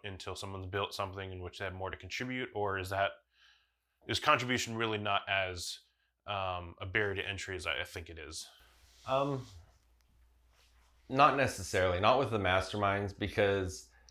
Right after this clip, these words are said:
Speaker 2: there's so many things that happen in the mastermind that, you know, just like a book, it might be a good listen. You might
Speaker 1: Mm-hmm.
Speaker 2: not, you might not even say a word during the mastermind.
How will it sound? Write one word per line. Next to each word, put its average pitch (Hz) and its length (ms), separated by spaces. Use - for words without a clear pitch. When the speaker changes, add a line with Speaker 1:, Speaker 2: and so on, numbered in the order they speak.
Speaker 2:
there's 107 300
so 127 180
many 117 180
things 98 360
that 90 120
happen 90 380
in 85 100
the 82 60
mastermind 85 760
that, 82 380
you 107 100
know, 87 260
just 90 160
like 87 140
a 85 40
book, 82 360
it 95 160
might 90 260
be 85 320
a 87 60
good 85 200
listen. 80 380
You 90 120
might 92 240
Speaker 1:
Mm-hmm. 85 60
Speaker 2:
not, 85 280
you 104 120
might 95 200
not 92 200
even 85 180
say 87 220
a 82 40
word 80 300
during 80 200
the 78 80
mastermind. 76 720